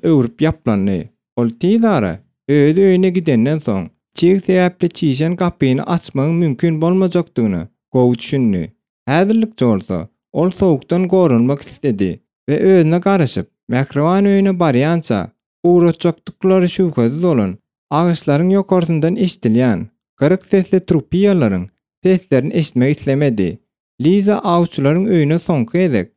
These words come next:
gelip giden wagtyndan bäri öýüň içiniň arasynda bolanyny gördü. Birdenem ol ýadawlykdan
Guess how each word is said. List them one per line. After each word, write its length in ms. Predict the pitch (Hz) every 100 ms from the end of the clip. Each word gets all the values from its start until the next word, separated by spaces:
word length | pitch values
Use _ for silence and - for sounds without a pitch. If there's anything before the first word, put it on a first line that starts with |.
| _
gelip 300 | - 147 156
giden 260 | 190 175 180 180
wagtyndan 500 | 175 156 123 131 170
bäri 400 | 185 123 95 85 - _ _ -
öýüň 240 | 151 185 -
içiniň 360 | 202 - 175 -
arasynda 500 | 165 156 - 160 165
bolanyny 380 | 180 170 170
gördü. 540 | 151 139 98 107 95 82 _ _ _ -
Birdenem 460 | 202 233 185 98 92 _ _ -
ol 100 | 170
ýadawlykdan 760 | 196 196 180 170 120 - 156